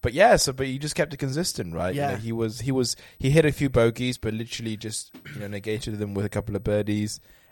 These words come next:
Speaker 1: and just played absolute fantastic golf, right? Just kept the lead.
Speaker 2: On, on
Speaker 1: And
Speaker 2: Sunday,
Speaker 1: did not drop a single
Speaker 2: on,
Speaker 1: shot.
Speaker 2: on, on that Sunday, I was playing at, at Kedleston. Was it Kedleston I was playing?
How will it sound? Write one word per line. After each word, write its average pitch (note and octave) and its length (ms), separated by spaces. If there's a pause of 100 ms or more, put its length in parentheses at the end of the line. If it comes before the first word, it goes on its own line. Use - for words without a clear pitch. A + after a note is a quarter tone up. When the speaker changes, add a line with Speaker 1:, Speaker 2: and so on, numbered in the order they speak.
(200)
Speaker 1:
and C3 120
just C#3+ 260
played A#2+ 340
absolute A#2+ 600
fantastic A#2 640
golf, - 380
right? G2 200
Just - 200
kept - 260
the B2 60
lead. A2+ 300 (280)
Speaker 2:
On, D3+ 200
on E3 120
Speaker 1:
And A3+ 120
Speaker 2:
Sunday, C#3 400
Speaker 1:
did A2 80
not A#2 360 (140)
drop A2 320
a G2+ 60
single G#2 320
Speaker 2:
on, G2+ 40 (180)
Speaker 1:
shot. D#3 80
Speaker 2:
on, D#3+ 180
on D#3+ 180
that F#3+ 140
Sunday, D#3+ 340
I C3+ 40
was C#3 140
playing E3 200
at, - 180
at C3+ 120
Kedleston. C#3 460
Was E3+ 140
it F#3+ 100
Kedleston G#3 360
I G#3 40
was G3 100
playing? A3 220